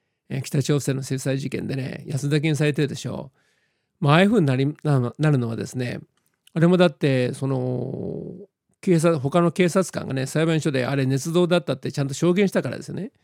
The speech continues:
こういうふうなんですよ。だから、誰かがね、役人の人事に手突っ込んでね、今や金まで渡してですね、おるくすると、必ずそれ見てるやつがいて、反対するやつがいて、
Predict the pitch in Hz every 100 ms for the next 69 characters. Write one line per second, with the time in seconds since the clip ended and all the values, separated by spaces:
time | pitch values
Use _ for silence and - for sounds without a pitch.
0 | _ _ _ _ - 240 220 143 131 110
1 | - - - _ _ _ - 156 147 135
2 | 123 _ _ 160 208 208 160 127 117 120
3 | 110 120 - 170 185 170 190 160 139 135
4 | 156 139 - - 120 - - 180 - _
5 | _ - 147 180 135 143 139 185 156 131
6 | 135 135 - 135 127 127 160 147 131 131
7 | 135 - 170 214 240 - 208 208 185 139
8 | 131 131 127 139 135 131 151 165 170 160
9 | 160 156 131 - 139 120